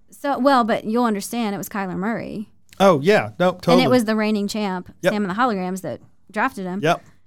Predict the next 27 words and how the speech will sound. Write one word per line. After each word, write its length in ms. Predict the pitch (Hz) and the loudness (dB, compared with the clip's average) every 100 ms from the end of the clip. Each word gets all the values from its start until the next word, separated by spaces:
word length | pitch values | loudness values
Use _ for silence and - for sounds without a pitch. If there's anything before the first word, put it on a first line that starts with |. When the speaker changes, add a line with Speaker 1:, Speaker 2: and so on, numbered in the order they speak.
| _ - | _ -6
Speaker 1:
Uh, 220 | 208 202 | 0 0
but 180 | 196 226 | 2 4
mostly 500 | 240 285 339 381 330 | 4 4 2 -4 -4
ours 420 | - 240 247 247 | -2 0 -2 -4
were, 400 | 220 214 202 196 - | -6 -4 -4 -4 -6
like, 240 | 208 202 | -8 -4
and 80 | 233 | -4
I 200 | 240 320 | -2 -2
kinda 300 | - 349 349 | -2 -2 -2
have 140 | 311 | -2
a 40 | 254 | -2
different 300 | 214 214 196 | -4 -6 -6
strategy 400 | - 202 190 208 | -6 -6 -4 -6
because 680 | 202 196 277 285 262 226 - | -6 -8 -4 -2 -2 -4 -8
Devontae 720 | 214 208 196 208 196 196 190 - 190 | -6 -4 -4 -4 -6 -6 -6 -4 2
Speaker 2:
Oh, 260 | 180 147 - | 2 0 -2
yeah. 200 | 160 143 | -2 0
Speaker 1:
was, 500 | 214 214 202 196 196 - - | 2 2 2 0 -6 -14 -6
you 160 | 214 | -2
know, 120 | 208 170 | 0 0
up 240 | - 214 | -2 -2
that 160 | 196 196 | -2 -2
high. 380 | 202 196 190 - | -2 -2 -4 -6
I 60 | |
had 160 | 214 220 | -4 -4
to 80 | 208 | -4
go 400 | 202 196 196 | -2 -2 -4